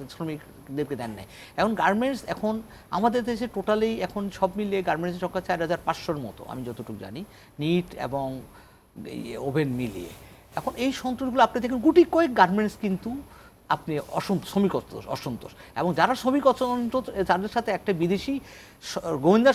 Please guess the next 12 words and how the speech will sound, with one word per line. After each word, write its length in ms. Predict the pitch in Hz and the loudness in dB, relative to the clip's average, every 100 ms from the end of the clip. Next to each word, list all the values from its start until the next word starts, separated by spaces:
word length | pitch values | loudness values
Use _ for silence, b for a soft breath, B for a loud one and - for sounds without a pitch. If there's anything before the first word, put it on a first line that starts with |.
| - | 4
সংস্থা 280 | 247 - 220 170 | -6 0 2 4
এবং 100 | 190 | 4
বিদেশি 220 | 165 185 175 | 4 4 2
শক্তি 160 | 170 185 175 | -6 -2 0
কিন্তু 120 | 165 165 | 4 6
জড়িত 260 | 185 - - - | 6 4 -4 -4
গার্মেন্টস 220 | 127 151 156 | -2 -2 -4
সেক্টর 160 | 139 147 | -4 -4
অস্থিতিশীল 300 | - 156 143 143 | -4 -6 -6 -6
করার 180 | 131 - | -6 -8
ক্ষেত্রে। 220 | 101 - - B B | -14 -18 -18 B B
কারণ 140 | 170 | 0